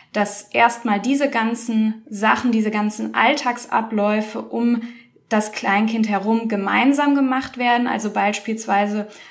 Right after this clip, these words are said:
bevor alle zur Arbeit und Kita müssen, das Kind muss die Jacke angezogen bekommen. Das hört sich jetzt sehr statisch an, aber das wär, ist jetzt ein Beispiel. Könnten Mama und Papa gemeinsam helfen, dem Kind die Jacke anzuziehen oder auch die Schuhe zuzubinden? Also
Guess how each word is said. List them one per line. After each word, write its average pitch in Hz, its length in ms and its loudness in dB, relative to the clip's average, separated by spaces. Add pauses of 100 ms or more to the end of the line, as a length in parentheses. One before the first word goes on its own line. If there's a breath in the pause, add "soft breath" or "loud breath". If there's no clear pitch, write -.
bevor 214 360 0
alle 208 220 2
zur - 160 -2
Arbeit 214 360 4
und 196 120 -4
Kita 269 300 -2
müssen, 220 500 2 (160 loud breath)
das - 160 -8
Kind 220 360 0
muss 214 340 2
die 208 100 -2
Jacke 214 280 2
angezogen 214 720 0
bekommen. 220 320 0
Das 196 180 -2
hört 208 140 -2
sich - 100 -12
jetzt 196 160 -4
sehr 233 220 4
statisch 214 520 0
an, 269 220 4
aber 214 140 6
das 214 240 -2
wär, 226 160 0
ist 226 120 -4
jetzt 214 180 -4
ein 226 260 -2
Beispiel. 214 500 0 (420 loud breath)
Könnten 233 400 0
Mama 220 240 2
und 208 100 0
Papa 220 220 -4
gemeinsam 269 640 2
helfen, 247 540 -2
dem 226 160 -2
Kind 226 220 -4
die 220 60 -4
Jacke 220 300 -2
anzuziehen 220 640 -2
oder 208 160 -2
auch 214 60 -8
die 220 180 -4
Schuhe 226 360 -4
zuzubinden? 214 720 -2
Also 202 340 -4